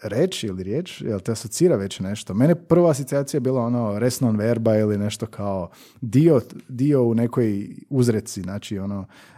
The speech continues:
dijela ne riječi ili nešto tako.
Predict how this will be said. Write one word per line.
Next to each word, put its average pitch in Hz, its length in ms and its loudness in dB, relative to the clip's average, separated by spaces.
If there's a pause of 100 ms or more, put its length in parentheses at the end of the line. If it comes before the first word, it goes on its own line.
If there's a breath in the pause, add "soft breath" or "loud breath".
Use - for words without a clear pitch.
dijela 117 440 4
ne 113 220 4
riječi 110 500 2
ili 87 160 -10
nešto 98 300 -12
tako. 95 400 -10